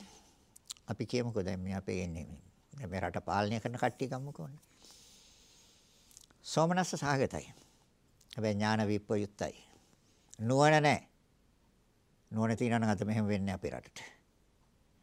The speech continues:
ඥාන සම්පයුක්තද ඥාන විප්‍රයුක්තද? හේතු ප්‍රත්‍යවත් දන්නවද? කර්ම විපාකවත් දන්නවද? Ah. ඒවත් දන්නේ නැහනේ. ඒ තමයි ඥාන විප්‍රයුක්ත. ඒ කියන්නේ නුවණ නැහැ.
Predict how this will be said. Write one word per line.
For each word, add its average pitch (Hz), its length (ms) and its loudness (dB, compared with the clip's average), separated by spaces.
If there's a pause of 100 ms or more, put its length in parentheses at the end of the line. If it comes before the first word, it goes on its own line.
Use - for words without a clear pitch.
(480)
ඥාන 147 220 8
සම්පයුක්තද 165 600 10
ඥාන 190 320 12
විප්‍රයුක්තද? 160 580 8 (720)
හේතු 147 320 12
ප්‍රත්‍යවත් 180 500 10
දන්නවද? 180 480 8 (420)
කර්ම 156 260 12
විපාකවත් 196 520 12
දන්නවද? 151 500 4 (640)
Ah. 165 180 2 (600)
ඒවත් 135 240 8
දන්නේ 135 240 6
නැහනේ. 156 220 -4 (420)
ඒ 135 80 4
තමයි 143 180 0
ඥාන 123 280 2
විප්‍රයුක්ත. 110 480 2
ඒ 117 100 6
කියන්නේ 160 240 6
නුවණ 165 320 8
නැහැ. 98 180 0